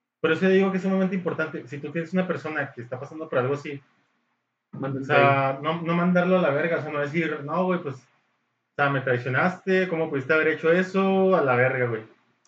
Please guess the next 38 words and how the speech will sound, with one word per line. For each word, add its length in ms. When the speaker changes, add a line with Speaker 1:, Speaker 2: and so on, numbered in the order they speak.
Speaker 2:
Estás 280
ahí 140
porque 300
quieres, 320
Speaker 1:
Y 60
Speaker 2:
a 40
la 40
Speaker 1:
eso, 200
Speaker 2:
verga. 180
Speaker 1:
ajá, 380
y, 200
y 440
decirle, 460
"¿Sabes 240
qué? 260
Sí 120
te 100
voy 80
a 40
ayudar, 320
pero 200
la 120
verdad, 380
de 140
aquí 220
en 140
adelante, 680
cero 300
esa 160
madre". 400
Y 800
eso 180
fue 120
lo 80
que 60
me 80
sacó. 380
Entonces, 1000